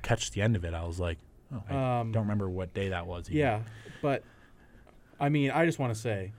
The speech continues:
Speaker 1: I know it's
Speaker 2: again.
Speaker 1: gonna come out of your mouth. Just go for
Speaker 2: Again,
Speaker 1: it.
Speaker 2: no,
Speaker 1: <laughs>
Speaker 2: I don't even wanna say that. I wanna just say the thirty twenty ten game, I think he's the first Laker to do it since Kareem, and he, there have not been a lot of players that have done it in N B A history. I was trying to look up the stat,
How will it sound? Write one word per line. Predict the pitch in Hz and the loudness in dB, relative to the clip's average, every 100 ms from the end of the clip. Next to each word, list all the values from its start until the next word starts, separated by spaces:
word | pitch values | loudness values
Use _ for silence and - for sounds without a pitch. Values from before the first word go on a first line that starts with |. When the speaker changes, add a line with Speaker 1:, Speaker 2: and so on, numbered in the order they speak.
| - - - - - - - - - - - - - - - - - - - - - - - _ - | -18 -20 -20 -20 -20 -20 -20 -20 -20 -20 -20 -20 -20 -20 -20 -20 -20 -20 -20 -20 -20 -20 -20 _ 0
Speaker 1:
I | 107 | 6
know | 123 | 8
it's | 117 | 8
Speaker 2:
again. | 104 - | 2 0
Speaker 1:
gonna | - | -2
come | - | -2
out | |
of | - | -6
your | - | -6
mouth. | - - | -8 -6
Just | - - | -8 -4
go | 104 | 2
for | 147 | 4
Speaker 2:
Again, | 127 110 110 | 4 2 2
Speaker 1:
it. | |
Speaker 2:
no, | 165 165 135 139 | 6 8 6 6
Speaker 1:
<laughs> | |
Speaker 2:
I | 170 | 6
don't | 196 | 8
even | 175 | 6
wanna | 151 | 4
say | 139 | 4
that. | 139 127 | 4 6
I | |
wanna | 151 170 | 6 6
just | 151 | 4
say | 151 139 | 6 6
the | 120 | 4
thirty | 135 139 151 | 2 4 2
twenty | - 139 120 | 0 -2 0
ten | 117 117 | 0 0
game, | 131 143 170 - - - - | 0 0 -2 -8 -20 -20 -8
I | 131 110 | -2 0
think | 139 135 - - - - - - - - - - - - - - - | 2 2 -2 -18 -20 -20 -20 -20 -20 -20 -20 -20 -20 -20 -20 -20 -14
he's | - 151 | -8 -4
the | 175 | -2
first | 196 202 | 0 0
Laker | 131 120 156 147 | 2 0 2 2
to | |
do | 151 | 0
it | - | 0
since | 127 | -6
Kareem, | - 120 107 107 147 165 - - - - | -6 -2 0 0 -2 -4 -12 -20 -20 -12
and | 123 113 | -6 -2
he, | 107 127 120 | 0 0 0
there | 127 120 107 | 0 2 2
have | 117 | 0
not | 110 120 113 | 0 0 0
been | 120 | -2
a | 107 | 0
lot | 104 107 107 | 0 0 -2
of | |
players | - 107 104 | -2 -2 -2
that | 107 | -4
have | 107 | -4
done | 107 | -4
it | 107 | -4
in | 110 | -4
N | 107 | -6
B | 104 | -6
A | 101 | -6
history. | 101 143 | -6 -2
I | 123 | 0
was | 127 | 0
trying | - 180 | 0 2
to | |
look | 208 208 | 2 0
up | |
the | - | -4
stat, | - 120 110 | -2 0 0